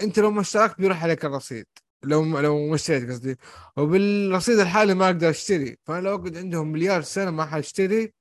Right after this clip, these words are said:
أو ما حاستخدم النقاط إلا إذا رفعت الاشتراك. فتحس الموضوع نصب للأمانة،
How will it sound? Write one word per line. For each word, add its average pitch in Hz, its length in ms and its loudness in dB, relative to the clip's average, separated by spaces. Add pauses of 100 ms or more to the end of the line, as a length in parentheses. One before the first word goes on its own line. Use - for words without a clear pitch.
(200)
أو 151 340 2
ما 170 120 -2
حاستخدم 156 480 -8
النقاط 175 560 -2
إلا 190 260 -2
إذا 151 140 -4
رفعت 151 320 -4
الاشتراك. 127 460 -8 (480)
فتحس 196 840 -4
الموضوع 170 400 -4
نصب 165 320 -6
للأمانة، 113 580 -14